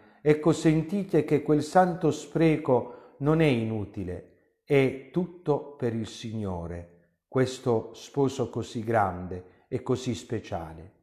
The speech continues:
Io vi auguro di vivere questi giorni della Settimana Santa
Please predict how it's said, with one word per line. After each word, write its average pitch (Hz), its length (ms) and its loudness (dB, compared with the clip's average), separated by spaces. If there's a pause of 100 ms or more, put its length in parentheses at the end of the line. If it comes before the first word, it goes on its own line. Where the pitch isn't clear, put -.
(540)
Io 135 180 4
vi 139 140 6
auguro 139 420 12
di 120 140 0
vivere 120 880 0
questi - 920 -2
giorni 135 400 8
della 120 220 4
Settimana 123 640 -2
Santa 151 800 0